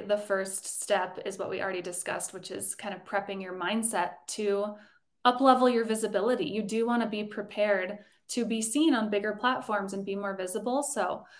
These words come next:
we already covered that. Um, I think the next step would to, is what I help my clients with, is to just get really clear on what you want to be known for. So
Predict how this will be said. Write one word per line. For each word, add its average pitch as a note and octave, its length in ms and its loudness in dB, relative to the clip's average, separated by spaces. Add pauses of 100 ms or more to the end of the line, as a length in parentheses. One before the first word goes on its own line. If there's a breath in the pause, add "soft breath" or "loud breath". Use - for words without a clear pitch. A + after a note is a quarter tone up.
(180 loud breath)
we A#3 140 8
already A3 180 6
covered G#3 400 -2
that. G3 420 4
Um, G3 400 -4
I G#3 100 0
think A3 200 0
the A3 80 0
next G3 320 -2
step B3 380 2
would G#3+ 240 -2
to, G#3+ 240 -2 (520)
is G#3 220 -2
what G#3 100 0
I G3+ 220 2 (100)
help A3 220 -4
my G#3+ 140 0
clients A3+ 440 -2
with, G#3+ 180 0
is G#3 200 -4
to A3 120 -8
just G3+ 420 -4 (400 loud breath)
get C#4 160 4
really D4 240 4
clear G#3+ 520 0
on G#3+ 360 -2
what G3 280 2
you G#3 200 -8
want F#3+ 380 -6
to G3+ 80 -12
be G3 140 -6
known G3+ 340 -8
for. A#3+ 460 0 (240 loud breath)
So G#3 600 8